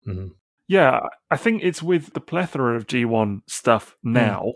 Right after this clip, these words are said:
Speaker 2: like War for Cybertron, everything, Masterpiece, you can almost look back at these and appreciate them for what they were at the time, which you couldn't quite
Speaker 3: Yeah.
Speaker 2: do at the time in a funny way.
Speaker 1: Isn't there an Energon Slugslinger as well that's a double canopy jet?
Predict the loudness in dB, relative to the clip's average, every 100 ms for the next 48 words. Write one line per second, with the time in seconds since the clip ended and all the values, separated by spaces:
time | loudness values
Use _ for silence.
0 | _ -2 -2 0 -2 -2 -2 -2 -2 0
1 | 0 2 0 0 -4 -4 -6 -6 -8 -6
2 | -6 -10 -6 -2 0 2 2 2 0 -2
3 | 0 -2 -4 -4 -2 -2 -4 -8 -4 -2
4 | 0 0 0 0 -2 -2 -8 -4 -2 -2
5 | -4 -2 2 2 2 -4 -4 -2 0 -2
6 | -4 -4 -8 -4 -2 -2 -6 0 2 2
7 | 0 0 2 -2 -6 -6 -4 -4 -6 -6
8 | -6 -8 -10 _ _ 4 4 6 6 6
9 | 6 6 6 6 4 4 0 0 -2 -2
10 | 0 0 2 4 4 2 -4 -6 -6 4
11 | 4 6 2 2 2 0 -2 -2 0 0
12 | -2 -14